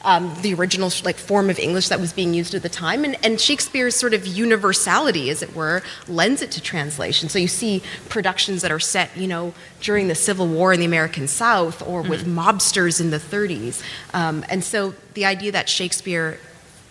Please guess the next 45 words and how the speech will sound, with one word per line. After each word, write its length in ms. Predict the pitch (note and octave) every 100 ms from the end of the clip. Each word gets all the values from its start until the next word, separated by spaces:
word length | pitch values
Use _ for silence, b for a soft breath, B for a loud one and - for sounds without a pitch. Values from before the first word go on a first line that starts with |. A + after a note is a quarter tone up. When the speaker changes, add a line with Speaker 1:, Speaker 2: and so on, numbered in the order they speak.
| -
Speaker 1:
I, 200 | - - -
I, 40 |
for 160 | - F#3
me 240 | B3 G3
anyway, 320 | F3+ E3 B2+
is 180 | C#3 - -
always 420 | F3 A3 E3+ D3+
in 80 | D3+
translation 800 | D#3+ D3 D3 - - - - - - B B B -
Speaker 2:
At 80 | F3
Speaker 1:
is, 140 | G#3+
Speaker 2:
this, 60 | -
Speaker 1:
is 100 | E3+
an 60 |
important 340 | E3+ D3+ A#2 -
Speaker 2:
at 140 | G#3 G#3+
this 120 | -
point, 320 | A3+ A#3+ -
um, 480 | F#3+ F3+ E3+ E3 E3+ -
perception 600 | G#3+ - G3+ A3 - G#3
of 100 | E3+
Shakespeare's 540 | F#3 F3 - F3+ F3
work 240 | F#3 F3 F3+
and 120 | F3
the 80 | E3
influence 440 | G3+ G#3 F3+ F3
it's 120 | E3
had 260 | F3 D#3+ E3
is, 220 | F3+ E3+ - - - - -
uh, 220 | C#3+ C#3 -
as 140 | F#3
big 240 | E3+ F#3+
as, 180 | F#3 E3
if 140 | E3 F3
not 260 | D#3+ D#3+
bigger 320 | F#3 F3+ F3
than, 180 | E3+ E3
the 120 | E3
actual 400 | D3+ D#3+ - D#3+ D#3
works 320 | E3 A3 F3+
of 80 | -
Shakespeare 400 | D#3+ D3 - E3
Speaker 1:
Mm-hmm. 60 |
Speaker 2:
themselves. 540 | D#3+ - - - D#3 -
So 320 | E3 D#3+